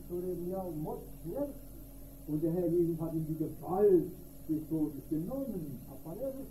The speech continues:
Speaker 1: odebrał mu tę moc śmierci.
Speaker 2: Und deshalb haben wir das Leben.
Speaker 1: Dlatego posiadamy życie.
Speaker 2: Nicht Tod ist unser Heil.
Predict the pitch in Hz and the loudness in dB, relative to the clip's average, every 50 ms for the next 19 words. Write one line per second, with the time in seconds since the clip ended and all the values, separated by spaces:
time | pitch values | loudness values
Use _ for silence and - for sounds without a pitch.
0 | - 214 196 160 - - - 233 277 269 262 233 196 175 156 156 147 143 147 - | -8 -8 -8 -8 -4 0 0 0 0 -2 -4 -4 -4 -4 -2 -2 -2 -4 -4 -6
1 | 160 147 139 135 160 247 - - - - - - - - 175 - 427 - - - | -8 -8 -6 -6 -6 -8 -8 -10 -12 -12 -14 -14 -10 -6 -4 -4 -4 -4 -8 -10
2 | - - - - - - - - - 156 151 175 190 180 185 175 165 160 - 151 | -12 -14 -14 -14 -14 -14 -12 -6 -2 0 2 4 4 4 4 2 0 -2 -2 -2
3 | 151 143 139 143 135 131 139 139 127 - - - - 143 135 170 214 226 220 - | -2 -2 -2 -2 -4 -2 -2 -4 -4 -4 -6 -10 -2 2 2 4 4 4 2 2
4 | 160 143 127 120 107 95 - - - - - - - 147 151 - 214 220 220 226 | 2 0 0 0 -2 -6 -8 -10 -12 -12 -12 -10 -8 -8 -8 -6 -6 -6 -6 -4
5 | 226 214 - 175 151 - 170 165 156 165 160 151 147 147 135 123 139 139 139 - | -6 -6 -6 -6 -8 -8 -8 -8 -6 -4 -2 -2 -2 -4 -4 -6 -6 -6 -8 -8
6 | - - 147 - - - - - 214 247 - - - - - 208 254 254 240 208 | -8 -10 -10 -10 -12 -12 -8 -6 -4 -4 -4 -4 -6 -4 0 0 4 4 6 4
7 | - - - 170 139 - 175 160 151 151 139 131 131 131 131 123 120 117 107 | 4 2 -2 -6 -2 -2 -2 -2 -2 -4 -6 -8 -8 -8 -6 -4 -2 -4 -4